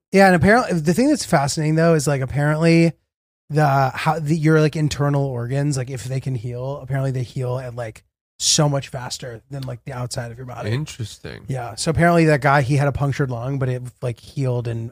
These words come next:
Speaker 1: like, a few days.
Speaker 2: Wow.
Speaker 1: <laughs> Yeah.
Speaker 2: I, um, I always wonder about broken ribs.
Speaker 1: Yeah.
Speaker 2: I don't understand how those heal.
Speaker 1: Same.
Speaker 2: Because people break ribs all the time and there's nothing to be done.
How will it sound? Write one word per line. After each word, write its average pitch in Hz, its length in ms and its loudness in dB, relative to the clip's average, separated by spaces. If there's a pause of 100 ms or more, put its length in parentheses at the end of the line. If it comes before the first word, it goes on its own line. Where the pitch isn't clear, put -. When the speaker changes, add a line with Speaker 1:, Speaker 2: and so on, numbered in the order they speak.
(140)
Speaker 1:
like, 120 200 -10
a 120 40 -14
few 120 240 -14
days. 113 380 -12
Speaker 2:
Wow. 98 420 -4
Speaker 1:
<laughs> - 640 -18
Yeah. 147 360 -2
Speaker 2:
I, 170 320 0
um, 120 540 -2 (400)
I 120 160 0
always 180 240 -2
wonder 123 220 -2
about 98 280 -4
broken 107 460 -2
ribs. 104 640 -8 (460)
Speaker 1:
Yeah. 143 240 4
Speaker 2:
I 127 120 2
don't 160 160 0
understand 113 480 -4
how 95 120 -4
those 104 460 -4
heal. 76 480 -12 (260)
Speaker 1:
Same. 139 420 0 (180)
Speaker 2:
Because 120 320 -2
people 156 260 -6
break 127 280 -4
ribs 113 200 -4
all 110 120 0
the 95 100 -8
time 104 600 -4 (140)
and 95 680 -6
there's 104 160 -6
nothing 120 300 -4
to 107 60 -8
be 78 120 -12
done. 104 500 -4